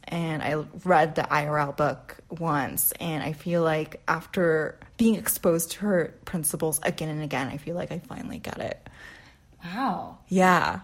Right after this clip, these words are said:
Speaker 2: What can you tell us from this book?
Speaker 1: So, so going back to shadow integration, um,
Speaker 2: We're hitting
Speaker 1: it's
Speaker 2: that. This is
Speaker 1: I
Speaker 2: great.
Speaker 1: know.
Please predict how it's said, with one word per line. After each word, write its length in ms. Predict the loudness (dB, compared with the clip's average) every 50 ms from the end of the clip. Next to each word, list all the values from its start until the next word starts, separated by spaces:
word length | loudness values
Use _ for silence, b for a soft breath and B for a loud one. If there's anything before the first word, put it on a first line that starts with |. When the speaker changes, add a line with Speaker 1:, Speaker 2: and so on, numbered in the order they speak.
| -12 -16 _
Speaker 2:
What 200 | -2 0 0 0
can 140 | 0 2 4
you 140 | 4 4 2
tell 240 | 4 4 6 6 6
us 160 | 4 2 0
from 160 | -2 -2 -2
this 160 | -2 -4 -4
book? 340 | -6 -6 -6 -6 -8 -12 -20 -20 -20 -20 -20 b b b b b b b b b
Speaker 1:
So, 760 | -8 -6 -6 2 6 6 8 8 8 8 8 8 6 6 2 -4 -14 -18 -20 _ _ -20 -20 _ _ _ _ _ _ _ _ 6 6 6 4 4 6
so 400 | 6 10 12 12 12 12 12 12
going 300 | 12 12 12 12 12 10
back 180 | 10 8 6
to 80 | 4 2
shadow 360 | 4 4 4 4 4 4 4 4 4
integration, 1120 | 2 2 2 0 -4 2 6 6 6 6 6 4 4 6 6 6 6 6 4 4 2 0 -2 0 6
um, 480 | 8 10 10 12 10 10 10 8 8
Speaker 2:
We're 40 | 6
hitting 200 | 6 6 6 8 10
Speaker 1:
it's 40 |
Speaker 2:
that. 200 | 10 10 10 10
This 140 | 8 6 6
is 80 | 6 8
Speaker 1:
I 80 | 12
Speaker 2:
great. 160 | 12 12 12 12
Speaker 1:
know. 460 | 12 12 12 12 12 12 10 8